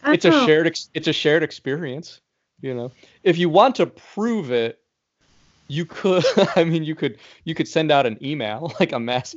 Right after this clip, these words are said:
Speaker 2: email, before you go in and just say, <laughs> like, you know, "I just want everybody to know this was like before I'm doing this."
Speaker 1: <laughs>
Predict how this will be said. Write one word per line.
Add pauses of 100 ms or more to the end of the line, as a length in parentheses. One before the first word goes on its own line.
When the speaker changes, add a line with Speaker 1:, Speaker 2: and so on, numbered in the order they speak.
(140)
Speaker 2:
email, (280)
before
you
go
in (300)
and
just
say,
<laughs>
like,
you
know,
"I
just
want
everybody
to
know (520)
this
was
like (120)
before
I'm
doing (120)
this." (760)
Speaker 1:
<laughs>